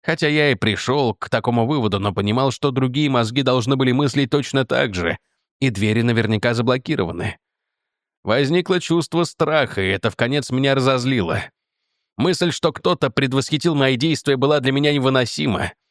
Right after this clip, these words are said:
Они могли всё предусмотреть, но я должен был утереть им нос за их деньги. У меня всё ещё оставалось в запасе несколько хитростей.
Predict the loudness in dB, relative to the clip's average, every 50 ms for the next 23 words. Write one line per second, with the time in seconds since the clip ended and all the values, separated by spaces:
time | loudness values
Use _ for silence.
0 | _ _ _ _ _ _ _ _ _ _ _ _ _ _ _ -6 -6 -6 -6 -6
1 | -6 -6 -6 -4 -4 -6 -6 -6 -4 -4 -4 -2 -2 -2 -2 -2 -2 -2 -2 -2
2 | 0 0 0 -2 0 0 0 2 2 2 2 2 2 2 2 2 2 0 0 0
3 | 0 0 0 0 0 0 0 -2 0 0 2 2 2 0 -2 -6 -12 -16 _ _
4 | _ _ 0 0 2 2 0 0 0 0 0 2 0 0 -2 -2 -2 -4 -6 -8
5 | _ _ _ _ _ _ _ _ _ _ _ _ _ _ _ -8 -4 -4 -4 -4
6 | -4 -4 -2 -2 -2 -2 0 0 0 0 0 0 0 0 2 2 0 0 0 0
7 | 0 0 0 0 -2 -2 0 0 0 0 0 0 -2 -2 -2 -2 -4 -4 -6 -6
8 | -6 -6 -6 -6 -8 -10 -12 -10 -10 -12 -14